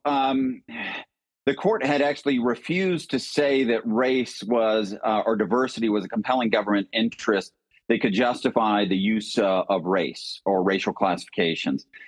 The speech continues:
And that came from this, uh, uh, um, Parents Involved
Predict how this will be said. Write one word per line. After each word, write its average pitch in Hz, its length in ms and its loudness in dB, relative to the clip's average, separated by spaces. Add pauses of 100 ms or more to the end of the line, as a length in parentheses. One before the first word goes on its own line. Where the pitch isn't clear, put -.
(140)
And 127 120 2
that 147 140 0
came 139 240 2
from 127 160 2
this, 117 240 -2 (120)
uh, 107 260 0 (260)
uh, 101 300 0 (600)
um, 104 400 2
Parents 143 320 0
Involved 104 640 2